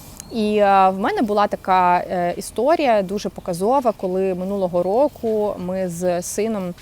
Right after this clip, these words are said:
полетіли на острів, на Балі, і, м, ми опинилися там, е, звичайно, в такій певній ізоляції, тому що в нас там не було друзів, е, не було сім'ї, знайомих, нікого не було. І, м,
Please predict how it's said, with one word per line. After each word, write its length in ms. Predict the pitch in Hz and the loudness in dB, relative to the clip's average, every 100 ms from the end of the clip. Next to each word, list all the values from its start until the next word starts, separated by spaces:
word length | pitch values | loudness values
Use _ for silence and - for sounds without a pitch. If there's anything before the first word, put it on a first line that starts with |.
| - - | -18 -8
полетіли 420 | - 196 190 208 180 | 0 0 0 -2 -2
на 120 | 165 | -2
острів, 540 | 190 262 311 - 240 - | 0 0 -2 -2 -4 -4
на 100 | 170 | -4
Балі, 520 | 170 202 269 254 233 - - - - | 0 2 2 2 -2 -6 -20 -16 -8
і, 280 | 196 190 | -4 0
м, 360 | 190 190 180 180 - - - - | 0 -2 -4 -6 -10 -16 -14 -8
ми 220 | 185 240 | -2 2
опинилися 600 | 294 - 196 285 254 - - | 2 0 -2 0 -2 -4 -6
там, 460 | 185 262 277 233 | -4 -2 -2 -2
е, 320 | 196 190 180 175 | -2 -2 -4 -4
звичайно, 380 | 190 - 226 185 | -6 -4 -2 -4
в 40 | |
такій 240 | - - | -8 -12
певній 360 | 185 208 196 180 | -2 0 0 -4
ізоляції, 600 | 208 196 185 226 339 - 214 | -6 -2 0 0 0 -2 -8
тому 160 | 190 | -8
що 140 | 190 196 | -10 -8
в 40 | |
нас 120 | 180 | -10
там 140 | - 170 | -10 -10
не 60 | 175 | -6
було 220 | 196 285 | 0 2
друзів, 680 | 233 240 262 247 202 220 - - - - - | 2 2 2 2 0 -4 -6 -16 -14 -8 2
е, 300 | 190 185 180 | 4 6 4
не 100 | 196 | 2
було 400 | 190 202 262 247 | 2 2 4 2
сім'ї, 580 | - 285 247 196 220 | 0 0 2 2 0
знайомих, 680 | 196 190 269 226 202 175 - | 0 0 2 4 4 2 -2
нікого 360 | 240 262 208 185 | -2 4 2 2
не 120 | 175 | -4
було. 280 | 165 160 165 - - 277 - 233 | -4 -4 -4 -8 -18 -18 -12 -4
І, 280 | 214 214 | 0 2
м, 260 | 208 202 196 | 2 2 -2